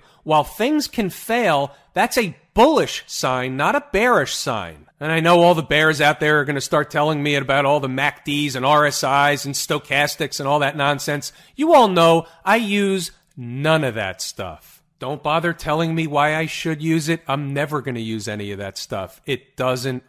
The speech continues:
work. If you're using it and it works, you wouldn't be watching this because those two things don't go together.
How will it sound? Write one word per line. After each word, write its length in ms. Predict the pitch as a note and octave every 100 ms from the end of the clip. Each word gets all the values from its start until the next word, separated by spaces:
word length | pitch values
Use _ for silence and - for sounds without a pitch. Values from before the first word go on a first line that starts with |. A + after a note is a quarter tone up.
| _
work. 580 | F#2 G2+ A2+ - _ _ _ _
If 180 | C3+ -
you're 200 | C3+ F#3+
using 520 | A3 G3 A3 D#3+ B2
it 240 | G2+ F2+ _ -
and 220 | B2 A#2
it 220 | F3 G3+ G#3
works, 680 | F3 F3+ G#2+ - - - _ _
you 200 | - C#3+
wouldn't 380 | F3 E3+ E3+ E3
be 120 | D3+
watching 520 | B2+ C3+ - - B2+ G#2+
this 440 | C3 G#2 - - -
because 380 | A#2+ - C3 A2
those 280 | A#2+ D#3+ E3+
two 200 | - E3+
things 440 | - D#3 C#3 A2
don't 300 | - B2 B2+
go 140 | B2+ A#2
together. 580 | G#2+ G#2+ G2 E2 C#2